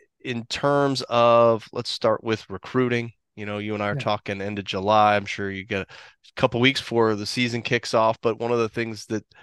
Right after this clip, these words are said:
Speaker 1: is, I guess, notorious about junior colleges is you're always recruiting, right? You guys gotta be
Speaker 2: Right.
Speaker 1: recruiting twice as much as everybody else. So, uh, is your twenty-three class locked and loaded for the fall? Or are you still trying to close out one or two more before the season starts? What's that look like?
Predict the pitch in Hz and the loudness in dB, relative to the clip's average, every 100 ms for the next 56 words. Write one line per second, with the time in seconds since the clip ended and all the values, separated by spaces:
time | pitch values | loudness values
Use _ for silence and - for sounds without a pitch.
0 | - _ - 110 104 104 104 107 113 107 | -20 _ -12 -8 -6 -4 -2 -2 -2 -4
1 | - 120 113 110 - 110 104 104 123 123 | 0 2 2 0 -2 0 0 0 -2 -4
2 | 110 113 107 101 101 101 104 107 113 123 | -2 2 2 0 -8 -8 -8 -2 4 6
3 | 139 107 95 95 101 92 92 98 104 101 | 6 4 -2 -10 -10 -10 -6 -4 -4 -6
4 | 101 101 95 104 104 110 98 95 113 101 | -6 -6 -4 -4 -4 -6 -8 -10 -10 -10
5 | 98 - - - _ _ - 110 110 104 | -14 -18 -20 -20 _ _ -2 0 0 -4
6 | 107 101 - 98 101 98 101 101 104 104 | -4 -4 -4 -6 -6 -4 -6 0 2 2
7 | - - 98 95 _ - _ _ - 101 | 0 -4 -2 -4 _ -20 _ _ -2 2
8 | 98 98 95 - - 107 104 - - 120 | 2 2 -2 -10 -8 -6 -6 -6 0 2
9 | 117 - 131 123 131 120 120 - 120 120 | 2 2 0 2 4 4 2 2 0 2
10 | 123 120 123 120 131 120 - 123 151 160 | 0 2 0 0 -4 -4 0 4 4 4
11 | 117 110 - 117 - 120 117 110 123 120 | 0 -4 -4 -4 -2 -2 -2 0 2 2
12 | 120 120 120 120 120 - 127 123 123 117 | 2 0 0 -6 -6 -6 -4 -2 -4 -4
13 | 131 120 - 139 139 151 156 156 170 - | -4 -4 -2 -2 -2 -2 2 2 2 -4
14 | 127 139 120 107 - 90 | -4 -2 -2 -4 -8 -10